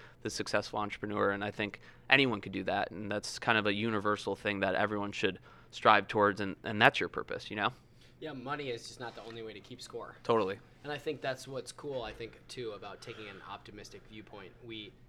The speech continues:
Speaker 2: in the newsletter, I've been talking a lot about positivity versus, um, optimism, in that being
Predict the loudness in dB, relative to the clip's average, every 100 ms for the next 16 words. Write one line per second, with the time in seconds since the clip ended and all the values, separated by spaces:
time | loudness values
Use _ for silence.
0 | -20 -20 -18 -12 -10 -10 -10 -10 -10 -10
1 | -12 -14 -12 -12 -12 -14 -10 -10 -10 -12
2 | -14 -12 -8 -6 -6 -8 -10 -10 -10 -12
3 | -12 -12 -12 -12 -12 -14 -20 -20 -20 -14
4 | -12 -12 -16 -20 -20 -20 -20 -14 -8 -8
5 | -8 -16 -16 -18 -20 -20 -20 -20 -14 -12
6 | -12 -16 -20 -16 -10 -10 -10